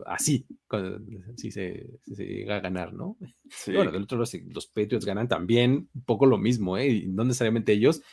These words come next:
Speaker 1: sino también los aficionados van a estar, ufa, que no se la creen, ¿no?
Speaker 2: Ah, sí, la, el, todas las combinaciones de juegos que se podrían dar en la, en la ronda divisional se antojan bastante. O sea, si pasan los Pats, si pasan los Bills, me parece que podríamos ver juegos muy, muy interesantes,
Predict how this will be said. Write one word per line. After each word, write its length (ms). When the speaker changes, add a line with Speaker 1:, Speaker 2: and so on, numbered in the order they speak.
Speaker 1:
sino 300
también 340
los 140
aficionados 400
van 100
a 40
estar, 280
ufa, 500
que 100
no 160
se 140
la 100
creen, 300
¿no? 160
Speaker 2:
Ah, 200
sí, 260
la, 140
el, 300
todas 340
las 160
combinaciones 480
de 80
juegos 260
que 60
se 140
podrían 360
dar 160
en 140
la, 160
en 140
la 80
ronda 260
divisional 440
se 100
antojan 440
bastante. 460
O 60
sea, 180
si 140
pasan 320
los 140
Pats, 360
si 200
pasan 260
los 120
Bills, 360
me 120
parece 280
que 80
podríamos 400
ver 100
juegos 480
muy, 400
muy 300
interesantes, 800